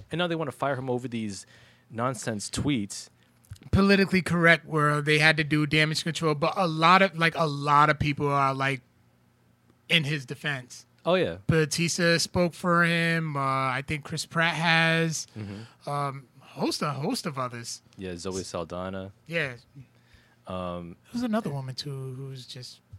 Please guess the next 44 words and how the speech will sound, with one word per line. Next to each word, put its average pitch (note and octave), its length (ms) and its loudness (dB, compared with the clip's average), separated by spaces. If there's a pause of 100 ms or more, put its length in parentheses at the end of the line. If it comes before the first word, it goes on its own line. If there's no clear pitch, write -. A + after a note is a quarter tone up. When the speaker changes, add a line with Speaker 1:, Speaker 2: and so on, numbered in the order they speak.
(400)
Speaker 2:
I'm C3+ 100 -16
drawing C3 240 -10
a B2+ 40 -12
blank, B2 240 -14
and B2+ 140 -8
I'm B2+ 120 -10
drawing B2+ 260 -8
another B2 260 -14
blank, B2 300 -16
too. C#3 200 -14 (320)
But E3+ 320 4 (280)
it's F3+ 300 -8
like, A#3+ 260 -4
I E4 120 -4
think, F#4+ 300 2
I B3+ 80 0
think C4 200 -6
he F#3 100 -6
can, C#3 100 -12 (100)
he'll D3 140 -4
possibly B2+ 460 -6
get B2 100 -8
his A#2 140 -12
job A#2 240 -8
back. A#2 260 -10 (500)
'Cause G#3 120 4
I A#3+ 80 8
think D4 140 6
at F#3+ 140 8
this G#3+ 140 6
point A3+ 240 4
they D#3 100 4
started. D3+ 600 6 (560)
Speaker 1:
Mm-hmm. G#2+ 200 -12 (540)
Well, A2 340 -4 (400)
well, C3+ 260 4
Speaker 2:
No, D#3+ 160 0
they C#3+ 120 -4
got C#3 180 -10
the C3+ 80 -14
screenplay, C3+ 540 -12
excuse A#2 340 -14
me. B2 80 -10 (200)
Speaker 1:
Yeah. F#2+ 400 -4